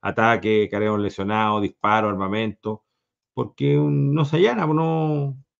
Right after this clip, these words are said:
va mucho de afuera. Aquí Criadero nos dice que Arturo Grandón, presidente, sí o sí.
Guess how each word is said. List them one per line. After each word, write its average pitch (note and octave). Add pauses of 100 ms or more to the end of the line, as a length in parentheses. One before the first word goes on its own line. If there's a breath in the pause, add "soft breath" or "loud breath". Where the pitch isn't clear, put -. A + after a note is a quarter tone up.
(180)
va C#3
mucho C#3+
de C#3
afuera. C#3 (640)
Aquí B2
Criadero C3
nos C3
dice B2+
que B2
Arturo C3+
Grandón, B2
presidente, C#3
sí -
o C3+
sí. C#3+